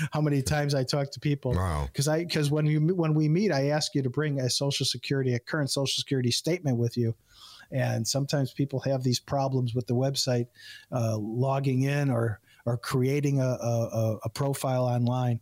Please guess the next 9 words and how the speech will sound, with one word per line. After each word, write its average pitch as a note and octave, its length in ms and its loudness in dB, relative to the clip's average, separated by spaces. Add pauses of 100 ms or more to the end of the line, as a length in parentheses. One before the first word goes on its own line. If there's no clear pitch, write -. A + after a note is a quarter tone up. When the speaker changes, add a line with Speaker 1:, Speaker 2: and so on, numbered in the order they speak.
(320)
Speaker 1:
So, B2+ 420 0
uh, A#2+ 320 -2
I C3 140 0
definitely C#3 440 0
recommend C3+ 480 0
starting C#3+ 420 0
a C3 60 2
little C3 260 0
earlier. F3+ 480 2